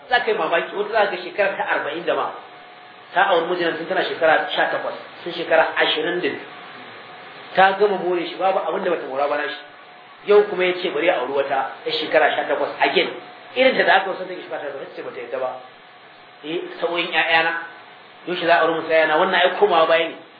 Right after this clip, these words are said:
Eh, an tsufa ba, an girma ba, san an girma ba. In ya ce kuma ya auri tsohuwa, sai me ya gani a jikinta, ta riga ma ta ƙare. In ya ce ya auri kyakkyawa, sai a ce mene? A ce kyan dan maciji ne fa, kyan dan maciji ne.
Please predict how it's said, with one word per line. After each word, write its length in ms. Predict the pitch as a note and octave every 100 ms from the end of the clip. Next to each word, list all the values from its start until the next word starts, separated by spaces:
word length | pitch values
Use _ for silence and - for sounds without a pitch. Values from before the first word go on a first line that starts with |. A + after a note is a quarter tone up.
| - -
Eh, 240 | D#3 F#3 -
an 160 | F#3 F#3+
tsufa 160 | F#3
ba, 220 | F#3+ C#3+ -
an 80 | F#3+
girma 240 | G3 G#3 D3+
ba, 60 | D3+
san 80 |
an 100 | D3
girma 200 | D#3+ D#3 D#3
ba. 160 | D3+ - - - - - - - -
In 80 | A3+
ya 80 | B3
ce 140 | B3
kuma 120 | - A#3+
ya 40 | F#3
auri 120 | G3
tsohuwa, 480 | G#3 G#3 G#3+ G#3 - - - -
sai 120 | E3
me 60 | F3
ya 80 | F#3+
gani 220 | G3 G3
a 80 | F3+ E3+
jikinta, 280 | F#3 F3+ C#3+ - -
ta 120 | G3
riga 240 | G3 F3 F3
ma 160 | E3+
ta 120 | F3 F3+
ƙare. 240 | F3+ E3+ - - - - - B3 - - -
In 80 | B3+
ya 60 | C#4+
ce 120 | D4
ya 120 | G#3+
auri 120 | A#3+ B3
kyakkyawa, 400 | A3+ A3+ A#3 A#3+ A#3+ - - -
sai 60 | A#3
a 80 | A3+ -
ce 80 | G#3
mene? 320 | F#3+ E3 - -
A 80 | F3
ce 160 | B3 A#3+
kyan 200 | C4 C#4
dan 80 | B3
maciji 320 | A#3+ G#3+ F#3+
ne 80 | A3
fa, 140 | E3 D#3+ - - -
kyan 100 | C#4+ C4+
dan 120 | A#3
maciji 340 | A#3 - E3+
ne. 40 | F3+